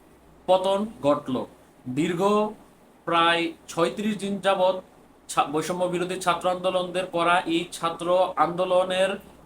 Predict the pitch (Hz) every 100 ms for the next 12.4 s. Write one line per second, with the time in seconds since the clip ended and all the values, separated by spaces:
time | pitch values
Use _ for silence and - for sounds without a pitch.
0 | - 156 165 170 - 175 180 120 226 -
1 | - - - 156 160 170 175 185 180 175
2 | 180 180 170 160 170 185 185 185 190 196
3 | 202 - - - - 151 - 151 151 180
4 | 175 175 175 180 165 175 175 180 180 185
5 | 165 - 185 185 196 190 196 175 170 170
6 | 170 180 185 208 - - _ _ _ _
7 | _ 139 143 - 165 180 175 175 180 -
8 | 175 165 123 - 147 170 190 202 202 202
9 | 202 208 196 196 202 202 190 180 185 185
10 | 196 226 - - 139 - 180 156 180 -
11 | - 185 190 190 185 196 202 208 - -
12 | - 185 233